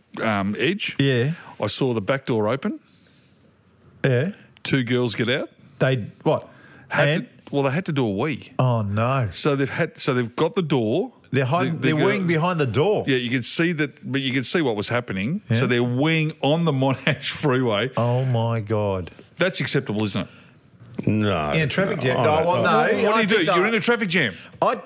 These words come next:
Speaker 2: I,
Speaker 1: You
Speaker 2: I
Speaker 1: can't
Speaker 2: tick
Speaker 1: do
Speaker 2: that
Speaker 1: anything
Speaker 2: off.
Speaker 1: else.
Speaker 2: I tick that
Speaker 1: I'm,
Speaker 2: off for
Speaker 1: I'm
Speaker 2: the
Speaker 1: gonna
Speaker 2: girls.
Speaker 1: They kept the door open. They had two stood around.
Speaker 2: Yeah.
Speaker 3: Oh, so they kinda covered it up.
Speaker 1: They covered up. But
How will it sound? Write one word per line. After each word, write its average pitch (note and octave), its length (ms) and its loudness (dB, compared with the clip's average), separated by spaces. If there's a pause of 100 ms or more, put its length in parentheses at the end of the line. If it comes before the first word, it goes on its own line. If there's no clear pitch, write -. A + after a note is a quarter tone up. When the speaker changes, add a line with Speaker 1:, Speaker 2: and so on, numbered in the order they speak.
Speaker 2:
I, G#3+ 220 2
Speaker 1:
You G3 100 2
Speaker 2:
I G#3 100 2
Speaker 1:
can't A#3+ 120 4
Speaker 2:
tick A#3 80 0
Speaker 1:
do A#3 80 2
Speaker 2:
that - 60 4
Speaker 1:
anything F#3+ 200 2
Speaker 2:
off. - 0 -
Speaker 1:
else. D3+ 240 -6
Speaker 2:
I F#3+ 140 0
tick F3+ 180 -4
that F#3 80 4
Speaker 1:
I'm, F#3+ 80 4
Speaker 2:
off G#3 60 2
for F#3+ 80 2
Speaker 1:
I'm G#3 60 4
Speaker 2:
the G#3 60 0
Speaker 1:
gonna E3 140 2
Speaker 2:
girls. C3 300 -2
Speaker 1:
They E3 160 0
kept G#3 200 0
the A#3+ 60 -2
door F#3+ 300 2
open. A3+ 400 0
They C#3+ 100 2
had D3 340 -2
two G3 240 0
stood E3+ 280 0
around. D3+ 440 0
Speaker 2:
Yeah. D3+ 220 4
Speaker 3:
Oh, D3 180 2
so F3 140 0
they E3+ 80 2
kinda F3 220 0
covered A#2+ 260 -2
it E2+ 60 -2
up. D2 100 -4
Speaker 1:
They E3 140 2
covered E3+ 320 0
up. G#2 180 0
But E3 140 -2